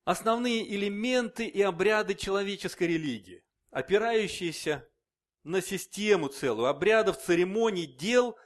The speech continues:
необходимых для Божьего, для достижения, э, Божьего расположения к себе.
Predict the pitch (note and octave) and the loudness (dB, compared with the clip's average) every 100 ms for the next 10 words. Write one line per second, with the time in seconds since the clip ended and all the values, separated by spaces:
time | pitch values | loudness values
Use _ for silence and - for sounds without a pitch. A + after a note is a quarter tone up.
0 | _ _ _ D3+ F3+ - F3+ F3 A3 G3+ | _ _ _ -2 -2 0 -2 0 0 0
1 | - - C#3+ D#3+ D#3+ F#3 F3+ E3 E3+ D#3+ | -2 -8 -2 0 2 2 2 4 2 2
2 | - _ _ _ _ - F3 F3 - F3+ | -10 _ _ _ _ -4 0 0 0 0
3 | F#3+ G#3 G3 - - - - _ C3+ C3 | 2 2 0 -2 -14 -20 -20 _ -4 -2
4 | C#3 F3 E3 D#3+ - D#3+ D#3 D3+ A#2 - | 2 2 4 0 0 0 2 0 -2 -8
5 | - F#2 | -16 -20